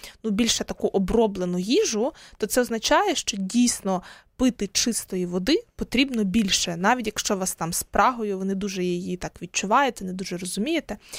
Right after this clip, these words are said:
Якщо ж ми їмо багато овочів, фруктів, то якусь частину рідини ми вже беремо звідти.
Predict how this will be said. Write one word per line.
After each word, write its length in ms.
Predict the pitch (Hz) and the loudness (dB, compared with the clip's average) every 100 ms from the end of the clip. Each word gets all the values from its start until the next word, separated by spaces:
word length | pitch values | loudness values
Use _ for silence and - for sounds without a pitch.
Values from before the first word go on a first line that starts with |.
| - - | -14 -8
Якщо 300 | - - 311 | -2 2 2
ж 100 | - | 0
ми 120 | 254 | -2
їмо 280 | 226 226 226 | 0 0 0
багато 480 | 190 185 214 - - | 0 2 0 0 0
овочів, 640 | 220 208 185 - 180 - - - - - | 0 2 -2 -6 -8 -12 -18 -20 -20 -20
фруктів, 540 | - - 277 - - 392 - _ | -12 -2 -2 0 0 0 -2 _
то 140 | 233 | 2
якусь 300 | 220 220 262 | 2 0 -2
частину 480 | - 220 - 240 220 | -2 -4 0 0 2
рідини 360 | 208 185 208 359 466 _ - | 0 0 2 2 0 _ 0
ми 160 | 202 - | 0 0
вже 260 | 190 208 226 | 0 2 4
беремо 380 | 190 196 190 | 2 0 0
звідти. 440 | 175 190 - - | -2 -4 -8 -10